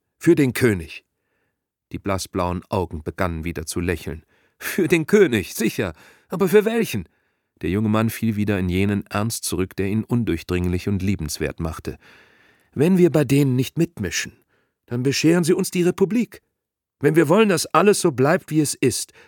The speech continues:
muss alles sich ändern. Du verstehst schon, was ich meine.“ Er umarmte seinen Onkel mit einem Anflug von Rührung. „Auf baldiges Wiedersehen. Ich kehre mit der Trikolore zurück.“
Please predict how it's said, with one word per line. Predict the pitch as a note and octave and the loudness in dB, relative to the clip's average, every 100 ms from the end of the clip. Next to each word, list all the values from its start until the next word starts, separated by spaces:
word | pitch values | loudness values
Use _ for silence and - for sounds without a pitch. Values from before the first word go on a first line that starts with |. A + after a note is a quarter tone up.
| _ - | _ -4
muss | G#2+ - | -4 0
alles | D#3 E3+ F3+ | 2 2 2
sich | C3+ - B2+ | -4 -6 -4
ändern. | G#2 D#2+ - _ _ _ _ _ _ - | -4 -6 -12 _ _ _ _ _ _ -14
Du | G3 F3 | -4 -2
verstehst | C3 B2+ B2 - - | -2 -2 -4 -4 -6
schon, | F2+ | -8
was | E2 - | -8 -10
ich | - | -8
meine.“ | F2+ F#2 - _ _ _ _ _ _ | -8 -10 -14 _ _ _ _ _ _
Er | A2 | -2
umarmte | A2+ A#2 A#2 A#2+ G2+ | -2 -2 -4 -4 -4
seinen | G#2 A2+ A#2 - | -2 -2 -4 -4
Onkel | A2 A#2+ B2 | -6 -4 -4
mit | A2+ E2 | -4 -2
einem | G#2+ G2+ | -4 -4
Anflug | A2 G#2 - G2+ - | -4 -6 -6 -8 -4
von | A#2 | -4
Rührung. | G#2+ G#2 D#2+ F2 - _ _ _ _ | -2 -2 -2 -8 -14 _ _ _ _
„Auf | B2+ | 0
baldiges | - D#3+ D#3 B2+ - | 4 4 4 2 2
Wiedersehen. | C#3 G#2+ - E2 C#2+ - - _ _ - | 2 2 -2 -8 -12 -20 -20 _ _ -12
Ich | - | 0
kehre | F3+ F#3+ | 2 2
mit | F3+ | 2
der | E3+ D#3+ | 2 2
Trikolore | F#3 F#3+ G3 G3+ F3+ | 2 2 4 4 4
zurück.“ | - E3 C#3+ - | 0 0 0 -4